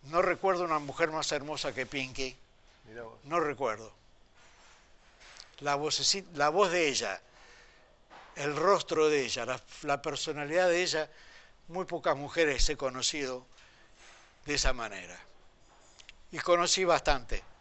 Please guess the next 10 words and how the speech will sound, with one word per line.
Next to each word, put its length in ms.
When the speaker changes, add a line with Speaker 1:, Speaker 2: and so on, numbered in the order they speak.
Speaker 1:
también. 380
Así 240
Speaker 2:
Una 100
Speaker 1:
se, 160
así 280
Speaker 2:
historia. 40
Speaker 1:
se 140
hizo 220
el 80
andar. 360